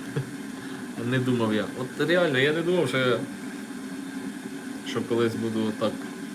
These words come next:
вести <laughs> соцсеті. <laughs> Це,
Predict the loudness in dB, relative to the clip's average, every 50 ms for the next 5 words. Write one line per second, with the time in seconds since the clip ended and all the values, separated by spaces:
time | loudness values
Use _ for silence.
0 | -8 -8 -6 -8 -8 -6 -4 -2 -2 -2 -2 -2 -2 0 0 0 0 -2 -4 -6
1 | -6 -8 -8 -8 -8 -8 -4 -4 -4 -4 -4 -6 -6 -6 -6 -6 -6 -6 -2 -2
2 | 0 0 0 -4 -2 0 4 4 4 4 4 2 2 0 0 0 -2 -2 -2 0
3 | 0 0 2 2 2 2 2 0 0 0 0 -4 -8 -8 -8 -6 -6 -6 -6 -4
4 | -6 -4 -4 -4 -6 -4 0 2